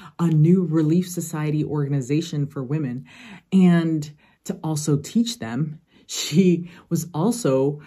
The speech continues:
um, asked to write a hymn book and even more things, all without having a modern kitchen like the ones we have now,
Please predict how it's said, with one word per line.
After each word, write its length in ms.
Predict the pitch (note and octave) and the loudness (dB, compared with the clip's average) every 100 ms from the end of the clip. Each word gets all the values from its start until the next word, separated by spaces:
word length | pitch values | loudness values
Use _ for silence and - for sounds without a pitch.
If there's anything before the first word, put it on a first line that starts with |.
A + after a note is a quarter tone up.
| - - - | -20 -20 -6
um, 500 | D#3+ C#3+ C3+ B2+ - | 0 0 0 -4 -6
asked 400 | D3+ C#3+ C#3+ - | -4 -4 -6 -6
to 100 | - | -4
write 500 | D3+ C#3 B2 B2+ F#2 - _ _ _ _ _ | -2 -2 -4 -6 -8 -16 _ _ _ _ _
a 180 | F3 C#3+ | -2 -2
hymn 500 | - - C#3 G3 A#3 | -4 -6 2 6 6
book 400 | - G#2+ - - _ _ _ _ - | 4 -4 -10 -14 _ _ _ _ 4
and 640 | F3 D#3 D3+ D#3 D3+ D3 | 6 6 2 2 0 -2
even 280 | G#3+ A3 G#3+ | 0 4 4
more 180 | F#3 D#3+ | 4 2
things, 400 | D3+ - - - _ _ _ _ _ | -2 -8 -12 -16 _ _ _ _ _
all 280 | F3+ F#3 G3+ | -4 0 0
without 400 | G#3+ G3+ D3+ - | 0 0 -2 -6
having 340 | C3+ C#3+ C#3+ C3+ | -4 -2 -2 -2
a 40 | |
modern 440 | C3 A#2+ D#3 A3+ | -4 -4 -2 0
kitchen 520 | A#3 F#3 - D3 C#3+ D3+ | 0 -4 -6 -6 -6 -6
like 280 | C#3 - | -6 -8
the 80 | - | -10
ones 260 | B2+ C3 B2 | -8 -8 -8
we 140 | C3+ | -8
have 220 | C3 A2+ | -8 -8
now, 360 | C3 B2 - | -8 -6 -8